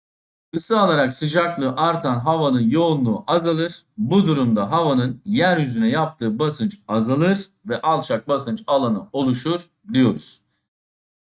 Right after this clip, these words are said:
Sıcaklığı artan havanın yoğunluğu azalır arkadaşlar. Dolayısıyla yükselici hava hareketi gözlemlemeye başlarız. Yani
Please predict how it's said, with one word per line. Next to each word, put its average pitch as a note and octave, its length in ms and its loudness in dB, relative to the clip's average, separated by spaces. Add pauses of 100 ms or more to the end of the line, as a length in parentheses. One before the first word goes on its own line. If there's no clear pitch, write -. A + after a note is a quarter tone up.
Sıcaklığı G3+ 760 0
artan E3 460 2
havanın F3+ 720 0
yoğunluğu F3 760 0
azalır D3 340 2
arkadaşlar. F#2 720 -4 (200)
Dolayısıyla E3 880 0 (120)
yükselici B2+ 840 0
hava C#3+ 400 0
hareketi E3+ 840 -2
gözlemlemeye B2 1040 0
başlarız. F#2+ 760 -4 (580)
Yani C#3+ 500 0